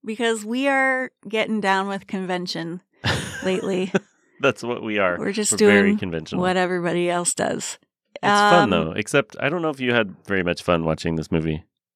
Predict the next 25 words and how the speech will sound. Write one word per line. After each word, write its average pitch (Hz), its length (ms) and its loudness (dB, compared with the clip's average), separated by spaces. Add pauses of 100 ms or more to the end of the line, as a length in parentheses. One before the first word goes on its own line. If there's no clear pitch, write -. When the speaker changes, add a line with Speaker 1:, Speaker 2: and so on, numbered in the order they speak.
(140)
Speaker 1:
No. 254 720 2 (100)
I, - 100 0
well, 302 600 2 (600)
there 285 140 4
were 269 120 4
parts 202 300 0
of 190 80 -2
it 180 180 0
that 180 180 0
I 180 100 2
thought 180 220 0
were 165 100 -4
fun. - 320 -4 (280)
Speaker 2:
Had 131 160 2
you 160 180 -2
ever 113 280 0
seen 104 240 -6
it - 80 -10
before? 160 380 -8 (200)
Speaker 1:
No. 302 480 2 (1000)
The 269 100 2
movie 330 220 6
is 320 120 2
Scream. 196 520 0 (140)
Speaker 2:
Yeah. 101 240 0